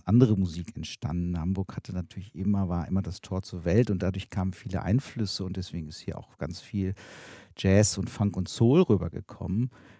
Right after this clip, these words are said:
was in Berlin nicht so war. Da waren eher dann so atonale Klänge oder auch, ähm, natürlich auch Hip-Hop. Aber auch der Hamburger Hip-Hop unterscheidet sich ja total von dem Berliner Hip-Hop.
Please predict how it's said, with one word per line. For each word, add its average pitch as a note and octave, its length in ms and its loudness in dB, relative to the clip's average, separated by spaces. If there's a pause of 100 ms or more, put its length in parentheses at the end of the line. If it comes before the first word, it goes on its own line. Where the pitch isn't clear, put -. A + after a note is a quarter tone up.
(160)
was F#2+ 220 -4
in F#2+ 100 -2
Berlin F2+ 320 0
nicht A2 240 4
so A2+ 260 -2
war. G2 720 2
Da F2+ 220 -2
waren F2 240 -4
eher D#2+ 180 -4
dann F2+ 200 -2
so F#2 140 -6
atonale F#2 600 0
Klänge A2 500 2
oder E2 320 -4
auch, - 280 -16 (100)
ähm, D#2 320 -14
natürlich E2+ 420 -14
auch - 140 -16
Hip-Hop. A2+ 480 -2
Aber F#2 200 -4
auch F2+ 140 -6
der F2 280 -4
Hamburger A#2+ 340 6
Hip-Hop G#2 380 2
unterscheidet F#2 560 -4
sich F#2+ 160 -10
ja F#2 80 -2
total F2 480 -6
von - 240 -12
dem D2+ 160 -12
Berliner F#2 380 -2
Hip-Hop. F#2+ 520 -8